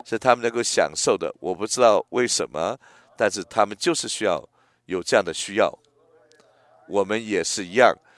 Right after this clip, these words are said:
主当然有更高的生命，所以他自己里面有一个渴望，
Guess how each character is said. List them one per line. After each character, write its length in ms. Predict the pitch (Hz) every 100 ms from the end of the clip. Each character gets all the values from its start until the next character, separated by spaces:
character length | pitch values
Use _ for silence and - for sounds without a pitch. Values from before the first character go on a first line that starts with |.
| _ _ _
主 260 | - 101
当 240 | - 160 175
然 160 | 120
有 140 | 110 82
更 340 | - 170 110
高 260 | - 127 131
的 140 | 127
生 260 | 110 - 107
命， 480 | 110 113 101 98 92 _ _ _ _
所 160 | - 113
以 80 | 104
他 420 | 110 107 104 107 _
自 220 | - 175
己 460 | - 64 67 101 - _ _ _ _ _ _ _ _ _ _ _ _ _ _ _ _ _ _ _ _ _ _ _ _ _ _ _ _
里 160 | 98 101
面 240 | 127 123
有 320 | 101 87 82
一 200 | 82 98
个 320 | 151 190 131 - _ _ _ _ _ _ _ _ -
渴 240 | - 92
望， 300 | 82 110 104